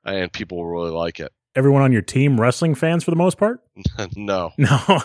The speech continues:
Speaker 2: they're ju-, <laughs> they're just like, "Ah."
Speaker 1: So it's mostly me and one other guy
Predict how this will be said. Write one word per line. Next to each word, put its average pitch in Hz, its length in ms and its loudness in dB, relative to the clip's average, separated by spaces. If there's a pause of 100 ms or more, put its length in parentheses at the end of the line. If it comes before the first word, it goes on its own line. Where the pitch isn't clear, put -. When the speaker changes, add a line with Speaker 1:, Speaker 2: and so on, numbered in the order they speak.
Speaker 2:
they're 147 140 -2
ju-, - 840 -2
<laughs> - 80 -8
they're 135 160 2
just 117 240 -2
like, 113 160 -4
"Ah." 117 140 4
Speaker 1:
So 151 500 4
it's 147 180 -2
mostly 175 720 2
me 165 380 0
and 151 160 -2
one 147 160 2
other 135 180 2
guy 104 640 0